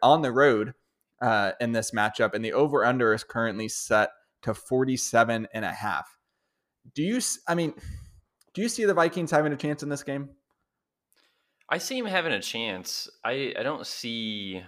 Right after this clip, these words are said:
Speaker 2: why the Packers are only favored by a point and a half, though.
Speaker 1: I agree. You, you think it should
Speaker 2: 'Cause
Speaker 1: be higher?
Speaker 2: Yeah, I mean, the Packers are the number one seed in the N F C, right?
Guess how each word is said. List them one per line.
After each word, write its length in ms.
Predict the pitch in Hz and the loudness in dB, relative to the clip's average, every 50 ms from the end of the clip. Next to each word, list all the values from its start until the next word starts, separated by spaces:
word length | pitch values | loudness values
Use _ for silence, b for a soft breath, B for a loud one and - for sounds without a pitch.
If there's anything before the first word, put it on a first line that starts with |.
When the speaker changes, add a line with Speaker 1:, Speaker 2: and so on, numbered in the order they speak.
| - - | -16 -18
Speaker 2:
why 440 | - 95 90 92 95 95 95 95 92 | -14 -8 -4 -2 0 0 0 -2 -4
the 80 | 90 | -6
Packers 440 | 85 - 98 95 87 87 90 87 80 90 | -8 -8 -6 -6 -6 -6 -10 -10 -8 -6
are 120 | 87 90 | -6 -6
only 180 | 87 87 87 85 | -6 -8 -8 -10
favored 320 | - 98 92 87 85 80 | -8 -8 -8 -8 -8 -8
by 140 | 85 82 82 | -8 -8 -8
a 40 | 80 | -8
point 280 | - 98 92 90 87 | -8 -8 -10 -8 -10
and 60 | 85 | -12
a 40 | 85 | -12
half, 280 | 87 85 85 82 - - | -10 -10 -10 -12 -12 -12
though. 220 | 87 82 78 80 _ - | -10 -10 -10 -12 _ -4
Speaker 1:
I 100 | 107 110 | 0 0
agree. 320 | 104 - 95 95 92 87 - - - - _ _ _ _ _ _ _ _ _ _ _ _ _ - | 0 2 2 2 0 0 -2 -8 -14 -20 _ _ _ _ _ _ _ _ _ _ _ _ _ -4
You, 160 | 127 131 - - | -4 -2 -2 0
you 200 | 127 120 135 135 | 2 2 4 4
think 120 | 147 131 | 4 4
it 60 | 123 | 4
should 140 | 120 - 131 | 4 4 2
Speaker 2:
'Cause 40 | 107 | 2
Speaker 1:
be 100 | 120 110 | 2 4
higher? 520 | 110 110 107 110 113 120 123 - - - _ _ _ _ _ _ _ _ _ _ _ _ _ _ | 6 6 6 6 6 4 2 -2 -8 -20 _ _ _ _ _ _ _ _ _ _ _ _ _ _
Speaker 2:
Yeah, 300 | 117 147 202 226 202 120 | -10 -8 -4 -2 0 0
I 60 | 110 | 0
mean, 120 | 117 120 120 | -2 -4 -8
the 60 | 120 | -8
Packers 320 | 123 151 143 143 147 131 | -6 -8 -6 -6 -8 -8
are 80 | 139 131 | -8 -8
the 80 | 123 | -6
number 220 | 120 127 127 120 120 | -6 -6 -6 -4 -4
one 160 | 120 113 107 | -4 -4 -4
seed 400 | - - 123 123 127 120 110 101 | -6 -8 -8 -8 -8 -8 -10 -8
in 580 | - 104 104 104 101 101 101 98 98 95 92 95 | -8 -6 -4 -4 -4 -6 -6 -8 -8 -10 -8 -6
the 120 | 95 95 | -4 -4
N 60 | 98 | -2
F 140 | 98 92 - | -4 -4 -6
C, 260 | - - 120 123 95 95 | -8 -12 -12 -12 -12 -8
right? 260 | 90 95 98 107 123 | -6 -4 -4 -6 -6